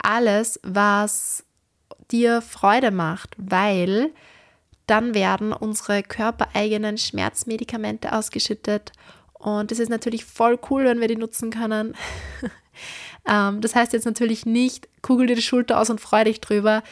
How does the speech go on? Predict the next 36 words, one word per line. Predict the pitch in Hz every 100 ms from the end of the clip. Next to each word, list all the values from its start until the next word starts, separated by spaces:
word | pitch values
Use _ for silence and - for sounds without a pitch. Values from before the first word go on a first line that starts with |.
| -
sondern | - - 220 208 208 208 208 - -
mach | 233 247
vielleicht | - 233 226 -
eher | 233 226
die | 220 233 220
Dinge, | 233 226 233 226
wenn | 220
du's | 226
dir | -
aussuchen | - 202 - 214 202
kannst, | - 202 196 -
die | 220
du | 220
lieber | 214 226 233
machst, | 226 208 208 - -
als | 202 202
die | 208
Dinge, | 214 202 202
die | 208
dich | 208 -
eh | - 214 214
schon | 214 202
total | 196 - - 185
anzipfen | - 190 190 - 185 - -
und | 180
überfordern. | 185 175 - 175 180 180 180 - - - - -
Und | 202 202 202 196 196 -
mach | 214 208 -
dir | 220 -
ein | 202 208
gutes | 240 240 220 220 -
Essen | - 196 - 190 190
oder | - 196 196 -
trink | - 226 220
dein | - 196
Lieblingsgetränk. | 196 196 180 185 - 170 - - 180 175 160